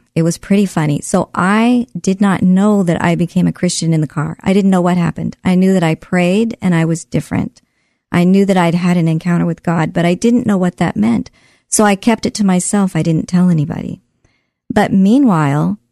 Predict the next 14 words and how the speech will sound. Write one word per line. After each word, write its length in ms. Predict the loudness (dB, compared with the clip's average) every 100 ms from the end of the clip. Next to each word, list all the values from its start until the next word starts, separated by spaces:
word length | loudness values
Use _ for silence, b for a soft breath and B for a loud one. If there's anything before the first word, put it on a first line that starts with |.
| _ _ 0
I 120 | 0
suddenly 560 | 2 0 2 2 2
was 240 | 0 0 -2
very 500 | -2 0 2 2 2
hungry 840 | 0 0 2 4 2 0 0 -4 -6 _ _ _ -6
to 120 | -4
hear 240 | 0 0 0
the 120 | 0
gospel 640 | 0 -2 -4 -6 -8 -10 _ _ _ _ _ 0
and 140 | 0
to 140 | 0 0
read 220 | 0 -2
the 80 | -4
Bible. 500 | 0 0 -2 -6